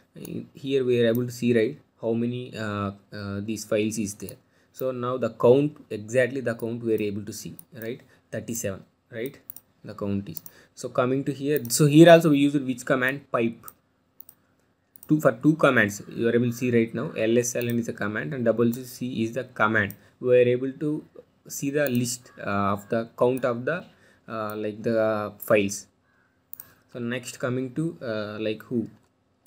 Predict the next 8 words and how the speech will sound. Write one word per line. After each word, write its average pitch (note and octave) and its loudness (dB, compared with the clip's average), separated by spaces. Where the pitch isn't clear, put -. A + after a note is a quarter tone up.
So B2+ -14
this A#2 -6
I A2 0
think A2+ -8
most A2 -10
of A2+ -10
should G#2+ -10
know. G#2 -10